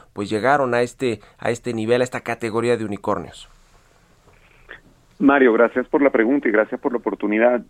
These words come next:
Speaker 2: Eh, llegamos principalmente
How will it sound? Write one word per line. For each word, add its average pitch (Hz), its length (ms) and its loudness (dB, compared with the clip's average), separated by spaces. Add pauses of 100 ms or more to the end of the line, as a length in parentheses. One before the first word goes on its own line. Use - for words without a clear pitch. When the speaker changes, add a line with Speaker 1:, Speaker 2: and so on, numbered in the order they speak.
(240)
Speaker 2:
Eh, 107 420 -2 (340)
llegamos 123 520 0 (280)
principalmente 120 1160 -2